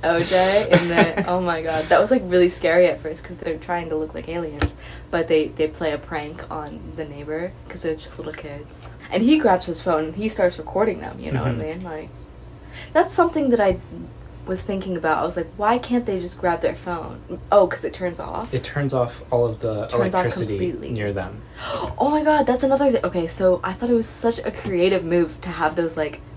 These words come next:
Speaker 1: what do you, those, like, car stand things? You know, like, at, that they have at car dealerships.
Speaker 2: Oh, the, like, the blow-up people
Speaker 1: The blow-up
Speaker 2: that, like,
Speaker 1: people.
Speaker 2: wave in the wind.
Speaker 1: I don't know what they're called, but they set those up all across the ranch to see when the power goes out.
Speaker 2: Yeah.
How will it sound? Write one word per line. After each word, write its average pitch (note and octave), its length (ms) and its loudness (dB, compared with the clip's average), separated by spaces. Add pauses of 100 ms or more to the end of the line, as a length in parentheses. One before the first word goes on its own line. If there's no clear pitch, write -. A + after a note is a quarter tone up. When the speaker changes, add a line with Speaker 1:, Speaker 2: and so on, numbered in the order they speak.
(120)
Speaker 1:
what A3 100 0
do A3+ 60 4
you, G#3+ 220 0 (100)
those, B3+ 240 -2
like, F#3 180 -2
car D#3 380 2
stand F3+ 420 -4
things? G3 580 -10 (520)
You G3+ 80 -6
know, F#3+ 60 -2
like, F#3 220 -4
at, - 200 -8
that F3+ 140 -2
they F3+ 80 0
have F3+ 140 -2
at E3 100 -4
car D3+ 180 -4
dealerships. E3 640 -4
Speaker 2:
Oh, D3 220 6
the, C3 160 4
like, A#2+ 360 0
the B2 80 4
blow-up A#2+ 420 4
people G#2+ 340 -2
Speaker 1:
The F#2+ 60 0
blow-up - 260 6
Speaker 2:
that, C3 60 2
like, B2 140 2
Speaker 1:
people. - 200 0
Speaker 2:
wave B2 200 4
in A#2 80 -2
the A2+ 80 -4
wind. G#2 300 -6 (400)
Speaker 1:
I A3+ 60 -8
don't G#3+ 100 -4
know G#3+ 80 0
what G3+ 100 -6
they're F#3 120 0
called, F3 300 -2 (360)
but G3 140 2
they F#3+ 120 0
set A3+ 240 2
those G#3 160 0
up F3+ 240 2
all E3+ 160 6
across F3+ 360 2
the E3 360 -4 (200)
ranch F#3+ 460 -4
to G3 80 -4
see F#3 280 -4
when D#3+ 300 0
the D#3 80 -6
power D3+ 300 -4
goes - 260 -8
out. G#2+ 260 -10
Speaker 2:
Yeah. G2 260 -6